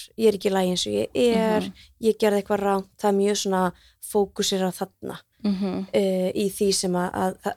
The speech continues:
Speaker 1: eitthvað svona í eðli þínu, eitthvað sem tengist þér.
Speaker 2: Já, og svona þess vegna á ég þetta skilið bara að því ég er svona ljót eða hrikalega leiðileg eða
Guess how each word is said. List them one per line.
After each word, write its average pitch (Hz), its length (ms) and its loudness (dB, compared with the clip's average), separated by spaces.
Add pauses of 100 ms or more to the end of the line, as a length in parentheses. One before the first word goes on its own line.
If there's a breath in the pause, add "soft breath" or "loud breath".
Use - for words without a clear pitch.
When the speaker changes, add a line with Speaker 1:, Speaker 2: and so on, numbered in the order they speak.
(140)
Speaker 1:
eitthvað 208 240 -4
svona 196 160 -4
í - 40 -8
eðli 208 320 4
þínu, 180 420 -2 (120)
eitthvað - 160 -10
sem 190 140 -2
tengist 190 480 -4
þér. 202 140 2
Speaker 2:
Já, 175 120 4
og - 140 -2
svona 190 160 -4
þess 196 200 -6
vegna 185 140 -2
á - 60 0
ég 208 260 0
þetta 202 180 -4
skilið 208 440 0
bara 180 160 2
að 196 160 0
því 190 140 -4
ég 185 140 -2
er 180 60 -4
svona 185 280 -6 (880)
ljót 180 440 0
eða 170 540 0
hrikalega 185 720 -2
leiðileg 131 540 -4
eða 98 340 -6